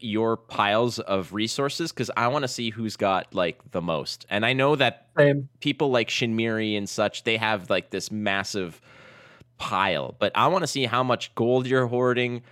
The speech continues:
Speaker 1: how many keys, how, well, keys didn't count, but, like, gold and scraps, and I guess dust, but send us your screenshots of the amount of stuff you have, 'cause we're gonna have, like, the, the wealth,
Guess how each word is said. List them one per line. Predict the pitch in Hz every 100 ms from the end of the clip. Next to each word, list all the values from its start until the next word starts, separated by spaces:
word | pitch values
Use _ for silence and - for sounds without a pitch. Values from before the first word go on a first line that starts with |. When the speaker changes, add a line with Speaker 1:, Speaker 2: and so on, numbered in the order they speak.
| -
Speaker 1:
how | - 113
many | 110 101
keys, | - 123 117 120 107
how, | 110 95
well, | 104 98
keys | - 202 147
didn't | 110 92
count, | - 95 76 -
but, | 87
like, | 95 - -
gold | 110 139 175 190 -
and | 117 120
scraps, | - - 107 76 - - - -
and | 95 95
I | 127
guess | 151 101
dust, | - 82 80 -
but | 95 - - -
send | - 240 294
us | -
your | 196
screenshots | - 165 131 120 85 -
of | 120
the | 110
amount | 127 127 139 160 -
of | 127 113 104
stuff | - 127 -
you | 110
have, | 110 85
'cause | - 104
we're | 127
gonna | 147 131
have, | 127 120
like, | 101 107
the, | 101 92 85 _ _ _ _ -
the | 101
wealth, | 87 107 101 -